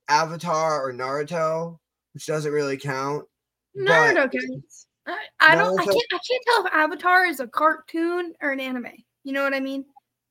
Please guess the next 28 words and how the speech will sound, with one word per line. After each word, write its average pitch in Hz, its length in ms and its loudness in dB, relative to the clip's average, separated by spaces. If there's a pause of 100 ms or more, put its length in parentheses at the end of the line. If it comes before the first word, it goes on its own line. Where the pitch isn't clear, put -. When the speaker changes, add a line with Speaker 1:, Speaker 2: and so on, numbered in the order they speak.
Speaker 1:
It's 165 160 -10
made 208 240 6
by 220 140 10
Americans, 170 920 -2
so, 131 540 -4 (500)
but 156 360 -2
it 196 120 2
ha-, 220 220 8
Speaker 2:
Okay. 180 80 -2
Speaker 1:
but 208 160 -2
there 214 80 4
are, 214 340 6 (220)
but 208 120 -6
there 220 120 2
are, 220 440 2 (280)
uh, 180 300 0 (440)
uh, 160 280 -4 (160)
Asian, 185 680 -4
I'm 170 140 -6
not 180 240 -4
sure 165 320 -2
what, 151 220 -2 (680)
whether 160 280 -4
it's 147 160 -6
Japanese 156 560 -4
or 147 60 -6
Chinese 147 480 -4
or, 139 160 -4